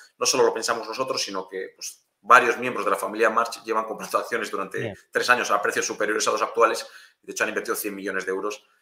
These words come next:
Speaker 1: Eh, familia Mark, que he dicho March, pero creo que se pronuncia
Speaker 2: Bien.
Speaker 1: Mark.
Speaker 2: Ujú.
Speaker 1: <laughs> Eh,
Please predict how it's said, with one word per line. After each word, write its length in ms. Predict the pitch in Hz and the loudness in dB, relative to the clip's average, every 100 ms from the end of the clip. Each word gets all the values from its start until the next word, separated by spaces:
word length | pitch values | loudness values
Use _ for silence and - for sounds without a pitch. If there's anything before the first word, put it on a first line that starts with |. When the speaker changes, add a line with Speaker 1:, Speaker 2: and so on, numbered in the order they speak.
| _ _ | _ _
Speaker 1:
Eh, 480 | 92 87 85 82 _ | -12 -10 -14 -18 _
familia 300 | - 95 104 | -8 -2 0
Mark, 220 | 95 90 - - | 2 2 0 -14
que 80 | - | -12
he 40 | 90 | -12
dicho 180 | 90 | -10
March, 280 | 92 98 - | -6 -6 -8
pero 120 | - 87 | -16 -12
creo 120 | 90 | -10
que 40 | |
se 100 | 92 | -12
pronuncia 280 | 92 90 92 | -12 -10 -6
Speaker 2:
Bien. 100 | 95 | -6
Speaker 1:
Mark. 160 | 95 - _ _ _ | -8 -16 _ _ _
Speaker 2:
Ujú. 240 | 117 107 95 | -16 -16 -12
Speaker 1:
<laughs> 220 | - 104 | -8 -8
Eh, 520 | - 104 104 101 95 | 0 6 8 6 0